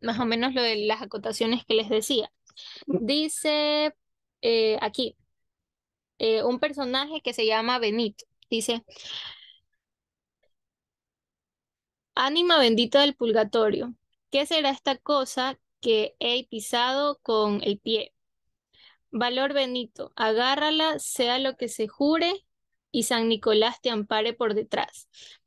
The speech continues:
Y entre comi-, entre paréntesis está "lo recoge". O sea, el personaje está diciendo que pisó algo con el pie y el dramaturgo lo que nos dice es que además,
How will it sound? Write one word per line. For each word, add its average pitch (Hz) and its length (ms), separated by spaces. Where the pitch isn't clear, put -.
Y 294 140
entre 311 280
comi-, 320 380
entre 247 340
paréntesis 269 760
está 247 520
"lo 226 160
recoge". 214 520
O 220 120
sea, 220 260
el 214 100
personaje 226 420
está 240 240
diciendo 247 500
que 220 100
pisó 220 260
algo 247 200
con 254 140
el 277 120
pie 311 320
y 247 180
el 247 100
dramaturgo 226 540
lo 269 100
que 233 100
nos 233 120
dice 247 280
es 233 140
que 294 240
además, 226 560